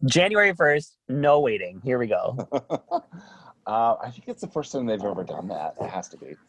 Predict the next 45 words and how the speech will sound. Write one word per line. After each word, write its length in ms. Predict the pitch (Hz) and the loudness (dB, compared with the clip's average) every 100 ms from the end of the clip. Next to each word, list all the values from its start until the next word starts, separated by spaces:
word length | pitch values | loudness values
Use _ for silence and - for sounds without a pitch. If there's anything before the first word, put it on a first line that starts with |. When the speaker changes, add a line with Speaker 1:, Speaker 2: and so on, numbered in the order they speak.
| _ _ - | _ _ -10
Speaker 2:
Um, 400 | 85 85 87 87 | -4 -2 -2 2
Speaker 1:
Yeah. 200 | 110 143 | 4 4
Speaker 2:
it's 140 | - - | 2 0
actually 300 | 175 185 247 | 0 0 -8
pretty 280 | - 175 160 | -8 -8 -8
smart, 560 | - 156 196 120 90 - | -8 -4 -2 -2 -6 -10
you 80 | 113 | -6
know? 360 | 101 98 170 - _ _ _ - | -4 -4 -6 -12 _ _ _ -4
I 60 | |
mean, 180 | 151 160 - - | -2 -4 -8 -8
there's 180 | 185 185 | -6 -2
not 160 | 226 277 | 0 2
a 20 | |
lot 200 | 226 170 | 4 2
of 40 | |
new 140 | 156 143 | 0 -6
content 540 | - 175 233 175 147 | -6 -8 -6 -10 -8
coming 240 | 131 120 | -6 -2
out 80 | 104 | -2
in 80 | 98 | -4
terms 240 | - 110 | -8 -10
of 80 | 101 | -6
reality 420 | 104 98 95 90 92 | -2 0 0 -4 -12
T 120 | - | -8
V. 200 | 117 135 | -6 -6
So 160 | - 123 | -6 -8
the 80 | - | -6
fact 240 | 180 226 | -8 -10
that 80 | 135 | -8
they 80 | 127 | -8
were 80 | |
even 260 | 113 120 123 | -6 -6 -6
able 240 | 117 117 120 | -6 -6 -6
to 280 | - 113 - _ _ _ _ - | -6 -6 -6 _ _ _ _ -2
film 480 | 208 311 135 113 110 - | 2 4 4 2 0 -8
an 120 | 143 | -6
entire 420 | 139 127 120 117 104 | -4 -4 0 0 0
season 320 | - 104 101 | -4 -6 -6
of 120 | 92 | -6
Drag 260 | 92 90 85 | -2 -2 -2
Race 280 | 90 92 - - | -4 -4 -8 -14
is 160 | 113 | -10
really 200 | 147 - | -6 -4
Speaker 1:
Mm-hmm. 120 | 131 101 98 | 0 2 4
Speaker 2:
incredible. 340 | 156 - - | 2 0 -12